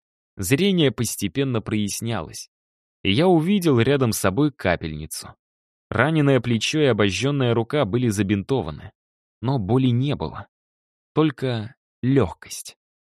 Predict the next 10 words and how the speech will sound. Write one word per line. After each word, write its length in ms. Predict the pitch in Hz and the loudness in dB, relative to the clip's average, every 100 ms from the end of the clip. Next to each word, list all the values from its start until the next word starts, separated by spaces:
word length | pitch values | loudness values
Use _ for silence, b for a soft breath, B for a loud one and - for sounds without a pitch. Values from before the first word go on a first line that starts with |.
| _ _ _ _ | _ _ _ _
Видимо, 440 | - 113 113 110 104 | 0 2 4 4 4
через 320 | 113 107 - | 2 2 0
капельницу 600 | 143 147 101 80 - 87 | 0 0 -2 -6 -8 -8
в 60 | 82 | -6
меня 240 | 123 160 | -4 -4
продолжает 600 | 156 131 127 131 156 147 | 0 0 2 2 2 0
поступать 540 | - 113 - 120 151 117 | 0 -2 -2 2 0 2
лошадиная 640 | 117 107 123 123 139 107 | 0 0 -4 -4 -2 0
доза 300 | 95 113 101 | 0 0 2
обезбола. 720 | 98 95 98 95 120 87 73 | 2 2 -2 -2 -2 -2 -4